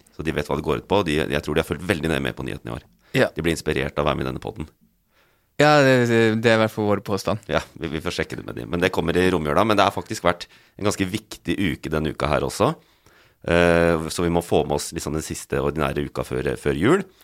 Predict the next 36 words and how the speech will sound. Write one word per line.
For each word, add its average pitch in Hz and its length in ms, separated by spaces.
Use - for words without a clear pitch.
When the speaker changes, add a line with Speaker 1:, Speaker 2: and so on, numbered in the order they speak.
Speaker 1:
Og 95 100
til 107 140
å - 20
gå 101 160
gjennom 85 220
årets 76 400
siste - 320
skikkelig - 320
nyhetsuke, 78 400
så 98 160
har 90 100
vi 73 80
med 76 140
oss, - 240
eh, 82 320
unnskyld 76 320
på 80 80
forhånd, 92 320
ei 117 200
av 76 80
de 80 100
fremste 87 640
nynorsktalenta 73 760
i 76 40
Noreg 87 500
i 78 60
disse 78 220
dager. 73 420
Denne 107 400
unge 92 260
kvinna 82 440
har 82 240
blitt 78 160
kåret 82 380
til 71 200
årets 87 400